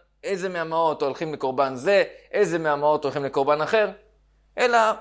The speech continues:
בזמן שהוא יקנה את הקורבנות, הוא מתכוון לפרש כל מעות לאיזה קורבן הן מיועדות. אבל הוא לא הספיק,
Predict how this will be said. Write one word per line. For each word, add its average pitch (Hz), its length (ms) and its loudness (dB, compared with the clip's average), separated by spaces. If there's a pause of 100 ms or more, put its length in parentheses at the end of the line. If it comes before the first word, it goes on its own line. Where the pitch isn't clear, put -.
(140)
בזמן 226 360 0
שהוא 185 360 4
יקנה 180 240 0
את 233 100 0
הקורבנות, 240 720 0 (800)
הוא 165 120 -6
מתכוון 202 480 2
לפרש 190 800 -2 (1120)
כל 185 220 2
מעות 180 380 4
לאיזה 165 400 6
קורבן 151 300 2
הן 147 60 -8
מיועדות. 131 600 -2 (1300)
אבל 104 180 -16
הוא 110 100 -8
לא 143 100 2
הספיק, - 440 -6